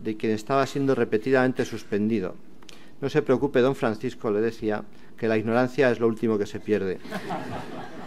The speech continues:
Concluyo con una consideración especialmente adecuada en este año de la familia.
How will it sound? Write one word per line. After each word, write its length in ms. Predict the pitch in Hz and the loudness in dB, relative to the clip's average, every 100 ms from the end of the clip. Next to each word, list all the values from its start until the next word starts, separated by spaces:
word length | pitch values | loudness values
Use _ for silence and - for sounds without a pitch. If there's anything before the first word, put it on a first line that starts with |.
| - - - 233 320 320 - - - - - - - - - - - - - - - | -12 -12 -12 -12 -12 -12 -12 -14 -14 -14 -14 -14 -14 -14 -14 -14 -14 -14 -14 -14 0
Concluyo 600 | 151 143 175 185 185 190 | 4 6 8 10 12 12
con 140 | 160 | 10
una 160 | 151 151 | 8 8
consideración 1040 | 147 135 143 135 127 127 156 156 160 160 | 6 4 6 8 8 6 6 10 10 8
especialmente 560 | 151 - 113 139 139 139 | 4 -2 0 4 4 4
adecuada 440 | 131 123 135 147 | 4 4 4 6
en 60 | 139 | 4
este 200 | 113 131 | 2 0
año 340 | 120 120 117 | 2 2 2
de 100 | 113 | 0
la 100 | 113 | -2
familia. 440 | 107 117 123 107 | -2 2 2 2